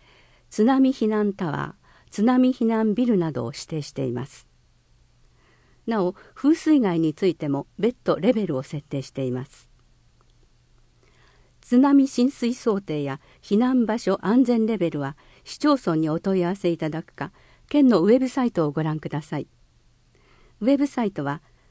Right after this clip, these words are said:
和歌山県津波浸水想定、または和歌山県避難場所で検索できます。津波避難三原則。一、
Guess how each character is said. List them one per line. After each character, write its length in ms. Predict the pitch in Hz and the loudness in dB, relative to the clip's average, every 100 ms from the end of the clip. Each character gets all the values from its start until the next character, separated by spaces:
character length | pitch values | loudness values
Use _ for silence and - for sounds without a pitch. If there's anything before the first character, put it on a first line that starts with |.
| - | -4
和 100 | 202 | -2
歌 140 | 294 | 2
山 300 | 277 262 254 | 2 2 0
県 300 | - 139 - - | -2 -6 -6 -4
津 140 | 196 | 0
波 280 | 233 262 262 | 2 4 2
浸 240 | - 214 | 2 0
水 240 | 226 214 190 | 0 -2 -4
想 280 | - 170 | -2 -4
定、 320 | 151 - - - _ _ _ | -4 -10 -12 -14 _ _ _
ま 120 | 180 | -6
た 120 | 196 196 | -4 -4
は 160 | 160 - _ _ | -6 -10 _ _
和 100 | 196 | -4
歌 140 | 202 277 | 0 2
山 280 | 262 240 | 2 2
県 280 | 269 147 131 | 0 -4 -4
避 220 | - - | -2 2
難 220 | 208 247 233 | 2 4 2
場 120 | 208 | 0
所 160 | - | -4
で 200 | 180 151 - | -4 -4 -6
検 220 | 170 170 | -6 -4
索 220 | 156 147 | -6 -6
で 120 | 131 | -6
き 140 | 127 135 | -6 -6
ま 120 | 131 | -6
す。 240 | - - _ _ _ _ _ _ _ _ _ _ _ _ _ _ _ _ _ | -8 -16 _ _ _ _ _ _ _ _ _ _ _ _ _ _ _ _ _
津 140 | - 233 | -2 2
波 320 | 285 285 277 | 4 4 2
避 140 | - | 0
難 260 | 214 226 214 | -2 0 -4
三 280 | 190 202 262 | -2 -2 0
原 200 | 240 165 | 0 -4
則。 380 | - 120 - - _ _ _ _ _ _ _ _ - | -6 -12 -14 -18 _ _ _ _ _ _ _ _ -4
一、 400 | 180 - 208 | -4 -2 -4